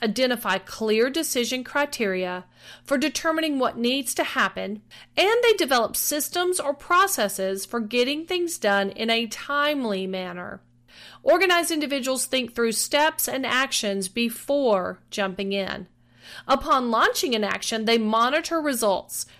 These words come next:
through follow-up systems and checking in with others.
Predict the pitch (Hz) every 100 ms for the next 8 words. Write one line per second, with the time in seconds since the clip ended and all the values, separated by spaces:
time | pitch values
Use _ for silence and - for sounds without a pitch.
0 | - - 247 233 214 220 285 285 - 302
1 | - 311 220 - - 262 226 - 247 254
2 | 233 208 208 202 208 202 196 190 - -